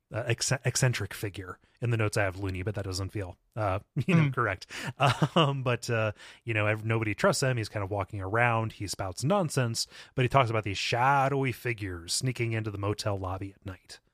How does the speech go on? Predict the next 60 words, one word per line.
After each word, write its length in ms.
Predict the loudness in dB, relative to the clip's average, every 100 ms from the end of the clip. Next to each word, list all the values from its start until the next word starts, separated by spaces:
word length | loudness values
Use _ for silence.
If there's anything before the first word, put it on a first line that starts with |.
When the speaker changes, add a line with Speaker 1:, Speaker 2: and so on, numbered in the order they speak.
| _
Speaker 1:
which 140 | 0 4
sounds 160 | 4
Speaker 2:
Yes. 80 | 2
Speaker 1:
credible. 380 | 0 0 -8 -20 _ _ _ _ -2
Speaker 2:
Yes. 420 | -2 0 -2 -4 -2
So 140 | 2
you, 160 | 4 4
you 220 | 2 2
break 240 | 2 2
into 140 | 0 0
the 80 |
hotel 480 | 0 2 0 0 -4 -4
lobby 200 | -2 -2
at 60 | -4
night. 200 | -4 -6 -12 -20 -2
You 80 | 2
talk 200 | 2 2
to 80 | 0
Jeannie 240 | 2 4
May, 180 | 4 4
who 80 | 2
is 120 | -2
the 40 | -2
lady 200 | -2 0
there, 220 | 0 0
and 160 | 2 2
she 200 | 2 0 -4 0
seems 280 | 2 4
everything 260 | 4 2 0
is 60 | -2
on 80 | 0
the 80 | 0
up 100 | 2
and 80 | 2
up. 200 | 2 -6 _ -10
Speaker 1:
Yeah. 140 | -10 -4 2
Speaker 2:
Um, 380 | 2 2 -2 -6 _
you 100 | 0 2
know, 80 |
but 120 | 4 2
if 80 |
you 120 | 2 2
break 200 | 0 0
into 140 | -2
her 100 | -4
safe, 360 | -2 0 0 0
you 40 |
find 180 | 0 0
a 40 |
bill, 360 | 2 2 0 -4 -2
bill 180 | -2 0
of 80 |
sale 400 | 0 2 4 2 -2 _ _
where 80 | 0
she 160 | 2 4
sold 560 | 2 2 2 0 -2
Boone's 260 | 0 2 2
wife 240 | 0 -2
into 100 | -4
slavery. 500 | -2 0 0 -2 -8